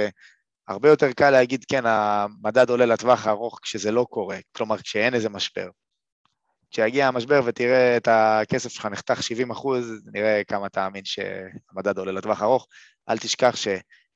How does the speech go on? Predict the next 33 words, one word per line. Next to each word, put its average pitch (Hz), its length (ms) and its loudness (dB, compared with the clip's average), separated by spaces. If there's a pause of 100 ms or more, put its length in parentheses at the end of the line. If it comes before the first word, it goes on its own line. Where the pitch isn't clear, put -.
(180)
אה, 98 320 -2
הנסדק 110 400 0
ירד 104 240 2
לאורך 104 300 -2
שלוש 107 260 -6
שנים, 104 300 -8
גם 95 160 -8
ה-S 98 180 -8
and 98 40 -20 (120)
P 113 160 -6
ב-, 101 200 -8
בין 104 160 -6
אלפיים, 101 460 -2
אלפיים 101 280 -6
ואחת, 98 280 0
אלפיים 101 280 -4
ושתיים. 104 360 -4 (200)
אז 92 260 -14 (420)
שוב, 95 320 -10 (420)
אתה 98 80 -8
יודע, 107 140 2
אתה 101 120 -2
יכול 101 220 -4
להיות, 104 240 -4
אה, 104 60 -4
סבלני 98 400 -8
שנה, 101 280 -4
אבל 92 120 -8
שנתיים 104 420 -8
ושלוש 98 340 -8
כבר - 140 -12
יותר 92 200 -10 (120)
קשה. - 200 -8